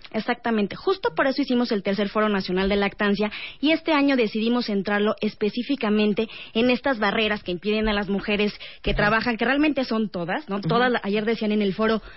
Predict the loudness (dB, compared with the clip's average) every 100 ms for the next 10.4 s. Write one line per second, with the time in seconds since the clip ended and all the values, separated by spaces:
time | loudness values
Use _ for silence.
0 | -10 0 2 4 2 -2 0 0 2 0
1 | 0 0 0 0 -2 -2 -2 -2 -2 0
2 | 0 0 2 0 0 -2 0 0 0 0
3 | -2 -2 -2 -4 -12 -8 0 0 2 2
4 | 2 2 0 -2 0 0 2 0 0 -2
5 | -4 -4 -2 -2 -2 -4 -2 0 2 2
6 | 0 -4 -12 -4 0 2 2 2 0 0
7 | 0 0 0 -2 0 0 2 0 -2 -2
8 | 0 0 -2 0 0 -2 -2 2 2 2
9 | 0 0 2 2 0 0 0 -2 -2 -2
10 | -4 -4 0 0